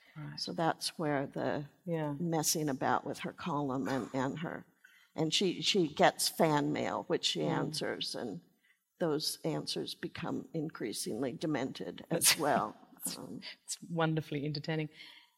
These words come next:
Speaker 1: At the beginning of the, um, Sweetheart season, the narrator, who's writing about her mother's life, says, "This story is told by two unreliable narrators." So even though it's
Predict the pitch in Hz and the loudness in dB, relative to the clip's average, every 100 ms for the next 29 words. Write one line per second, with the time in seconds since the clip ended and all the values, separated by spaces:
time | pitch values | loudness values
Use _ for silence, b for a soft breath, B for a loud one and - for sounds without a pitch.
0 | _ - - 165 165 175 180 170 143 151 | _ 0 2 2 6 8 8 4 4 4
1 | - 156 147 147 147 - - 160 147 143 | 6 6 6 4 2 -2 0 4 6 4
2 | - - 147 147 147 143 143 143 147 143 | 2 2 2 2 4 4 6 6 6 4
3 | 127 135 139 143 143 139 135 135 135 135 | 0 2 6 6 6 4 4 4 2 2
4 | 135 135 147 131 135 - 156 151 - - | 0 2 2 2 0 -2 2 2 0 -6
5 | B B 160 151 - - 151 143 139 139 | B B 2 4 2 2 4 4 2 0
6 | - - 139 139 135 135 131 - - 160 | -4 0 0 2 0 0 -2 -6 -2 0
7 | 147 - 151 143 139 135 135 135 131 135 | 0 0 0 2 2 2 2 2 0 -2
8 | 131 135 135 135 123 - - - B B | 0 0 -2 -4 -6 -8 -12 -14 B B
9 | B - 156 160 175 160 143 - - | B 2 4 6 4 6 4 0 -12